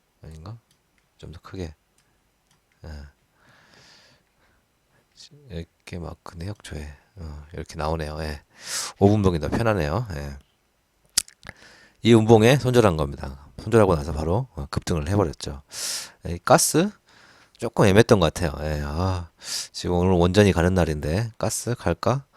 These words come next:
글쎄, 아, 상투했나? 근데, 예, 가버렸어요. 예. 일진 파워. 어, 이것도, 어, 상한가에 그냥 매도했어요.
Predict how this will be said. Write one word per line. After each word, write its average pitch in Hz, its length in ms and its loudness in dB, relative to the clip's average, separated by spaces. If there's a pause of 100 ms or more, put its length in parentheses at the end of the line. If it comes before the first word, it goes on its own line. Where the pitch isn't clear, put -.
(240)
글쎄, 98 380 -2
아, 104 420 -2 (760)
상투했나? 131 640 0 (140)
근데, 80 400 -2 (120)
예, 73 320 -6
가버렸어요. 80 720 0 (280)
예. 71 100 -10 (1200)
일진 92 500 -4
파워. 73 560 -2 (880)
어, 69 340 -14
이것도, 95 540 0 (160)
어, 76 340 -6
상한가에 151 440 4
그냥 80 200 0
매도했어요. 76 480 0